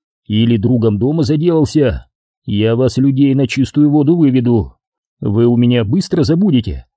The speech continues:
как в мое отсутствие в моем доме устраивать кровавые оргии». «Извини, Иваныч, я подумал, что...» В полной растерянности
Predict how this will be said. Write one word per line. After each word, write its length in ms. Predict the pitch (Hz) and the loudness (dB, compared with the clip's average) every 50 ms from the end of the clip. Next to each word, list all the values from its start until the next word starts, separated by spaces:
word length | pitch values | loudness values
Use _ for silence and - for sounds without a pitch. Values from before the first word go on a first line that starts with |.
| _ _ _ | _ _ _
как 260 | - 107 113 123 110 82 | -4 -2 -2 -2 -2 -2
в 40 | |
мое 220 | 127 139 143 143 131 | -2 0 2 2 2
отсутствие 560 | 120 - - 208 208 - - - 120 113 107 | 0 0 -2 -4 -4 -4 -4 -4 -2 -2 -2
в 60 | - | 0
моем 320 | - 127 139 156 147 123 120 | 0 2 2 2 2 2 2
доме 420 | 117 185 214 160 95 71 62 - _ _ _ _ - | 2 2 2 2 0 -2 -6 -12 _ _ _ _ -10
устраивать 600 | 117 113 - - - 160 196 202 175 127 117 - | -8 -8 -8 -6 -4 -2 0 0 2 0 0 -2
кровавые 480 | - 123 117 120 156 202 190 139 113 107 | -2 -2 0 0 2 2 2 2 2 2
оргии». 640 | 113 131 135 120 120 131 131 123 110 80 64 - _ _ _ _ _ _ _ _ _ _ _ | 2 2 0 2 2 2 2 2 0 0 -4 -10 _ _ _ _ _ _ _ _ _ _ _
«Извини, 680 | - 90 85 95 117 120 104 95 104 123 143 185 226 196 | -10 -6 -4 0 0 0 0 0 2 2 4 4 4 2
Иваныч, 480 | 131 117 160 208 190 120 98 - - - _ _ _ _ _ | 2 2 2 2 0 0 -2 -4 -10 -20 _ _ _ _ _
я 300 | - 101 90 107 147 - | -10 -6 -2 0 0 0
подумал, 400 | - 170 170 175 220 208 190 151 | 0 0 -2 0 0 2 2 0
что...» 500 | - - - 208 208 202 190 156 117 - - _ _ _ _ _ _ _ _ | 0 -2 -4 -2 0 2 2 2 0 -2 -4 _ _ _ _ _ _ _ _
В 160 | _ _ _ _ | _ _ _ _
полной 380 | - 107 104 110 117 113 110 | -6 -4 -2 0 0 0 0
растерянности 840 | 107 107 - - - 165 180 165 131 120 - - - 82 69 - | 0 -2 -4 -4 -6 -2 0 0 0 0 -2 -2 -8 -10 -12 -12